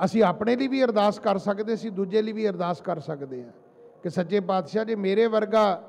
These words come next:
ਗਿਰਿਆ ਹੋਇਆ ਇਨਸਾਨ ਤੇਰੀ ਗੋਦ ਵਿੱਚ ਬਹਿ ਸਕਦਾ ਹੈ,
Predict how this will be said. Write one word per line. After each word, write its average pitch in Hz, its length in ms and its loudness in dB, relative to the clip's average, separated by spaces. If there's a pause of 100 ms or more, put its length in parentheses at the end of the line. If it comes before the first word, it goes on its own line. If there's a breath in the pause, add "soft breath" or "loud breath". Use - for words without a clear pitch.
(1000)
ਗਿਰਿਆ 240 300 6
ਹੋਇਆ 220 380 4
ਇਨਸਾਨ 196 800 -2 (280)
ਤੇਰੀ 208 220 2
ਗੋਦ 190 300 0
ਵਿੱਚ 202 240 -2
ਬਹਿ 202 200 0
ਸਕਦਾ 196 400 -2
ਹੈ, 151 240 -4